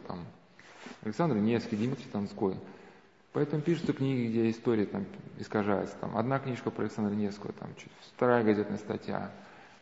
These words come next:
Э, третий какой-то профессор в-, выступил, сказал, что Александра Невского, допустим, его не было, что это мифический персонаж.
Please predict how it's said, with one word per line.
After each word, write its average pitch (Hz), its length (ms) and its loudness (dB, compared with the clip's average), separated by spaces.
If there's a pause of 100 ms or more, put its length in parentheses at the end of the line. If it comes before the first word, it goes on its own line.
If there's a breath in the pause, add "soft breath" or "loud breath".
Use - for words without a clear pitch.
(360 loud breath)
Э, 104 180 2
третий 135 360 4
какой-то 120 320 0
профессор 117 400 0
в-, 107 240 -4
выступил, 120 400 0
сказал, 101 260 -2
что 107 120 -8
Александра 107 280 0
Невского, 110 380 0
допустим, 104 360 -2
его 107 160 6
не 131 160 2
было, 107 200 2
что 104 80 -4
это 98 120 -4
мифический 107 380 -4
персонаж. 98 400 -4